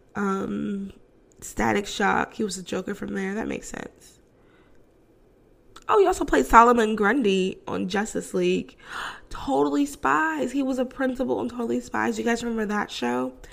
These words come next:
Totally Spies. Um,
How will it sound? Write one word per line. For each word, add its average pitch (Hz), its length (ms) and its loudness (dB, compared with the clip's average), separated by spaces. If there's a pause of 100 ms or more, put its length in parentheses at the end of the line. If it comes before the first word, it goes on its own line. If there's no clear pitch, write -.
(360)
Totally 220 400 4
Spies. 208 720 0 (440)
Um, 196 580 -4